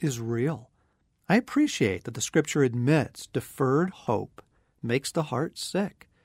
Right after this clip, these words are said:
because that sure is true in my experience. It assures me that God knows it does, too. He said so. The disappointment of unanswered prayer can be devastating. We need to invite the love of God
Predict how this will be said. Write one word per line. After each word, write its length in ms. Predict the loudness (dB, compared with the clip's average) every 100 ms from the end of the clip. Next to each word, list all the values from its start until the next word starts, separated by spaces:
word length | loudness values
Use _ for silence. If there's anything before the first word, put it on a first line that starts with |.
| _ _ _
because 300 | -12 -10 -4
that 220 | -2 -2
sure 440 | -6 -8 -2 2 2
is 180 | 2 -2
true 300 | 0 2 2
in 100 | 2
my 220 | 0 0
experience. 760 | -2 -10 -14 -14 -18 -14 -14 -16 _ _ _ _ 0
It 100 | 2
assures 540 | 2 2 6 6 4
me 80 | -2
that 140 | -4 -2
God 320 | 0 0 0
knows 500 | -2 0 2 0 -2
it 140 | -6
does, 360 | -8 -8 -10 -10
too. 460 | 0 2 2 0 -6
He 140 | -6
said 360 | -6 -6 -6 -6
so. 380 | -6 -6 -8 -12 _ _ _ _ _ _ _ -4
The 80 | 0
disappointment 840 | 0 0 -6 -2 -2 -2 -6 -12 _ -4
of 200 | -4 -2
unanswered 640 | -2 0 0 -2 -4 -6 -6
prayer 520 | -6 -4 -4 -8 -16 _ _ _ _
can 100 | -2
be 120 | -2 -2
devastating. 840 | -6 -8 -8 -6 -4 -4 -4 -12 _ _ _ _ _ _ -2
We 80 | 4
need 180 | 6 8
to 100 | 6
invite 460 | 6 2 0 -2
the 60 | -6
love 280 | -4 -2 -2
of 180 | -4 -4
God 460 | -4 -4 -6 -12